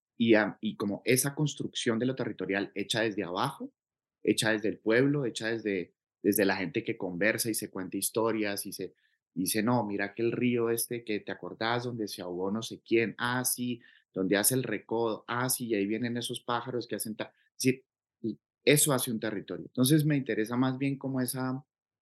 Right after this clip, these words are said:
ese carácter narrativo de lo territorial y mi literatura está completamente inmersa en esa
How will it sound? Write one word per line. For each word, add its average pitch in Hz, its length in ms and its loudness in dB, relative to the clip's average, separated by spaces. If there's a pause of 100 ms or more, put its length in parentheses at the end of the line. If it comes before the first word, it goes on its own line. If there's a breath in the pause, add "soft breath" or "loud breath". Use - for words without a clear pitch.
ese - 200 2
carácter 117 460 -2
narrativo 120 640 0
de 127 60 -6
lo 117 120 -4
territorial 90 640 -6 (440)
y 127 100 10
mi 117 120 8
literatura 101 540 2
está 113 260 -2
completamente 123 1120 0
inmersa 113 680 -2
en 95 200 -4
esa 95 440 -6